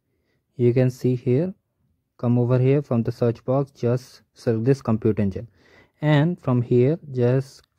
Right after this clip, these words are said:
click on this credentials on open in a new tab. Let me show you how you have to do. First of all, come over here and just click on this credential, right click, open in a new tab. Now wait for this page to open.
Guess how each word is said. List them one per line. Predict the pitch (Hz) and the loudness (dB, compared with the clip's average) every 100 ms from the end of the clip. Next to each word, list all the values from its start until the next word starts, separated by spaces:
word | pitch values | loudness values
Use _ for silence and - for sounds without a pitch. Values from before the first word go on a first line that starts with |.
| - | -10
click | 120 117 | -8 -2
on | 117 | 0
this | 113 139 185 - | 2 2 2 -2
credentials | _ - 113 117 117 - 123 120 - | _ -2 2 2 0 0 -2 -2 -4
on | 117 117 127 | -2 0 -2
open | 117 113 113 | -4 -2 0
in | 113 127 | 0 0
a | |
new | 131 110 | 2 0
tab. | 107 90 90 | -2 -8 -12
Let | 107 110 - | -8 -6 -4
me | 117 | -6
show | - | -4
you | 113 | -4
how | 110 | -2
you | 110 | -2
have | 110 110 | -4 -6
to | 101 | -6
do. | 107 - _ _ _ _ _ _ _ _ | -6 -6 _ _ _ _ _ _ _ _
First | - 120 - | -4 -4 -2
of | 127 - | -2 0
all, | 127 185 - _ _ _ _ _ _ | 0 0 -8 _ _ _ _ _ _
come | - 120 | -6 -2
over | 113 110 117 | 0 0 0
here | 120 123 156 - | 2 0 -2 -6
and | 123 113 | -4 -2
just | 117 117 120 | -2 -2 -4
click | - 110 113 | -10 -8 -6
on | 110 | -4
this | 127 165 185 _ _ _ _ | 0 -2 -2 _ _ _ _
credential, | 127 113 117 113 107 101 | -2 0 0 -2 -6 -6
right | 110 107 - | -6 -6 -6
click, | 135 180 185 - | -2 -2 -4 -10
open | 104 110 | -6 -2
in | 110 123 | 0 0
a | |
new | 131 110 | 0 0
tab. | 104 90 - - _ _ _ _ _ _ | -2 -8 -14 -18 _ _ _ _ _ _
Now | 113 | -4
wait | 107 110 | 0 0
for | - | -2
this | 110 113 | -4 -4
page | - 110 110 - | -6 -4 -4 -6
to | 107 | -6
open. | 95 135 127 180 | -2 0 0 -2